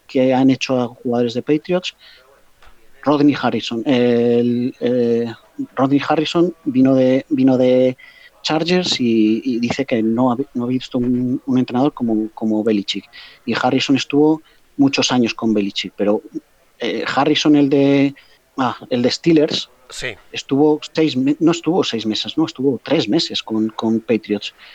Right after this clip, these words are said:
Speaker 1: Eh, después de tres meses él dice que no ha visto cosa igual, que, que él nunca jamás ha entrenado con tantísima información como la que le proporcionó Belichick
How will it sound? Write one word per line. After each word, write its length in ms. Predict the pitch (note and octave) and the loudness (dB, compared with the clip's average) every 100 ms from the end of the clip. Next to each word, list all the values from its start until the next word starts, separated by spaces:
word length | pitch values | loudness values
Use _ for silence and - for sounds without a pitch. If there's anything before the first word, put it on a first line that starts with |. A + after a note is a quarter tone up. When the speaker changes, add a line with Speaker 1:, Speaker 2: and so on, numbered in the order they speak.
| - _ _ _ | -20 _ _ _
Speaker 1:
Eh, 720 | - B2+ A2+ A2 G#2 G#2+ G#2+ A2 | -2 0 2 2 0 0 -2 -2
después 360 | A2 - D#3 | -4 -2 0
de 80 | F3 | 0
tres 180 | C#3+ B2+ | 0 0
meses 340 | D#3+ E3 B2+ | 0 0 -2
él 340 | C3+ B2+ B2 A#2 | 0 0 0 0
dice 260 | C3+ D#3 | -2 -2
que 100 | - | -2
no 80 | A#2 | 0
ha 40 | |
visto 220 | C3+ - C3 | 0 -2 -8
cosa 220 | A#2+ G2 | -8 -8
igual, 340 | G#2 D#3 A#2 | -2 -2 -2
que, 220 | - G2+ | -4 -6
que 260 | G#2 A2 G#2+ | -4 -4 -4
él 160 | A#2+ C3 | -2 2
nunca 360 | D#3 D3+ C#3+ | 4 4 2
jamás 340 | - B2 D3 C#3+ | -2 -2 -2 -2
ha 40 | |
entrenado 320 | C#3 C3+ C3+ | -4 0 0
con 200 | C3 A2 | 0 -2
tantísima 460 | G#2+ A2 - E3 D#3 | -2 -4 -4 0 2
información 600 | C#3+ C3+ C3 - E3 E3+ - - - _ | 2 0 -4 0 0 0 -4 -20 -20 _
como 220 | - B2+ A#2+ | -2 2 2
la 120 | A#2 | 0
que 140 | A#2 | 0
le 160 | A2+ A2 | -2 0
proporcionó 540 | B2 A2 G#2+ A2+ C3+ | -4 -4 -6 -2 2
Belichick 440 | D3 D#3 D#3+ E3+ | 4 2 0 -4